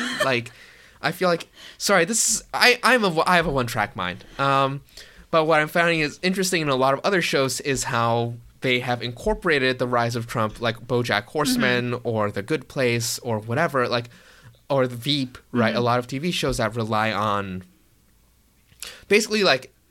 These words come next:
Speaker 2: Trump's presidency has poisoned the brains of everyone in
Speaker 1: Mm-hmm.
Speaker 2: America. And that brain poison leaks out in <laughs> various different
Speaker 1: Yeah.
Speaker 2: ways, explicit or unex-, not explicit,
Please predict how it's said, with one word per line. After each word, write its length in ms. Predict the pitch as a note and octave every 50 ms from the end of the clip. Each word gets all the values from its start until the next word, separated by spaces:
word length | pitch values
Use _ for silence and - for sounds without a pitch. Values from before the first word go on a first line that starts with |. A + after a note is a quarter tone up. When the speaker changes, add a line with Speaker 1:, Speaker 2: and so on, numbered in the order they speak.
| _ -
Speaker 2:
Trump's 240 | - F3 F#3+ F#3
presidency 520 | - F3 D3+ C#3+ D3+ C#3+ C#3 - - C#3+ B2+
has 160 | A#2 A#2 A#2
poisoned 460 | - - - D#3+ D#3+ D3+ D3+ D3 C#3
the 60 | C3+
brains 480 | B2+ B2+ B2 B2 A#2+ A#2+ A#2+ A#2+ A#2 A#2
of 200 | - A#2 A#2 A#2
everyone 480 | A2+ A#2 B2 A#2+ A#2+ A#2 A2+ A2 G#2+ A2
in 160 | - F#2 G2+
Speaker 1:
Mm-hmm. 100 | G2 F#2+
Speaker 2:
America. 480 | F2 E2 D#2 F#2 G2+ G2 G2+ - - - _ _ _ _ _ -
And 520 | B2 B2 B2 A#2+ A#2 A2+ A2+ A2+ A2+ - - - - - - - - -
that 220 | - D#3 F3 E3
brain 200 | - F3+ F3+ E3+
poison 460 | F3 - E3 D#3 D3+ D#3 D3+ C#3 B2
leaks 320 | A#2 C#3 E3 F3 - - -
out 240 | D3+ C3 C3 - -
in 120 | B2+ C3+
<laughs> 120 | A#2+ B2+ -
various 360 | - - D#3+ D#3+ D3 D#3 -
different 300 | - E3+ D3 C3+ B2+ C3
Speaker 1:
Yeah. 60 | D3
Speaker 2:
ways, 200 | D#3 C#3+ C3+ B2+
explicit 460 | B2 - - - - F#3+ F#3+ - -
or 100 | - C3+
unex-, 360 | - - A3 - F#3+ - - A#2
not 200 | D#3+ F#3 G3 F3
explicit, 520 | D3+ C3 - - C3+ B2 A#2 A#2 A2 G2+